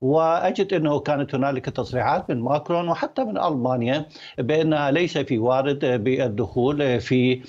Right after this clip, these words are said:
أي تحالف عسكري مستقبلًا، آه، مع الولايات المتحدة، خاصة لو تحدثنا عن تجربة أفغانستان وكذلك في ليبيا وفي مناطق أخرى. فإذا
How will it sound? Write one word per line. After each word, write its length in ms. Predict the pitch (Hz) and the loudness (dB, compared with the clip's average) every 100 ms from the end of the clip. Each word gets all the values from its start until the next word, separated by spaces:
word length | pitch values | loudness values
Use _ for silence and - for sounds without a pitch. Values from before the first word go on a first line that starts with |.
| - - | -16 -4
أي 140 | 170 190 | 0 0
تحالف 680 | - 131 - 160 127 117 - | 0 -2 0 0 0 -4 -4
عسكري 680 | 156 160 - 151 127 117 107 | -4 -4 -4 -2 0 0 -2
مستقبلًا، 840 | 104 120 - 247 - 147 147 147 147 - - - | -2 -6 -6 -6 -2 0 2 0 -4 -14 -10 -2
آه، 260 | 139 139 | 0 2
مع 400 | 131 120 139 123 | 2 0 0 0
الولايات 440 | 147 127 131 131 127 | 0 2 2 0 0
المتحدة، 720 | 120 127 123 - - 135 165 | -2 -2 -2 -2 0 0 0
خاصة 360 | 160 156 156 135 | 0 -2 -2 -4
لو 180 | 131 123 | -2 -2
تحدثنا 540 | 123 127 123 123 127 | -4 -6 -6 -2 -2
عن 180 | 117 127 | -2 -2
تجربة 420 | - 131 127 117 - | -4 -2 0 -2 -2
أفغانستان 800 | 120 101 127 120 - 160 190 202 | -4 -2 0 0 -2 -2 0 0
وكذلك 1000 | 165 160 151 131 127 127 120 139 127 123 - - - | 0 0 0 0 0 0 0 0 0 -4 -18 -18 -8
في 260 | - 127 | 0 2
ليبيا 360 | 120 220 208 196 | 2 0 0 2
وفي 300 | 156 127 127 | 2 0 -2
مناطق 520 | 120 120 127 127 120 | -2 0 0 -2 0
أخرى. 440 | 196 196 185 180 165 | 0 2 2 2 0
فإذا 420 | 196 254 233 220 | 2 2 2 0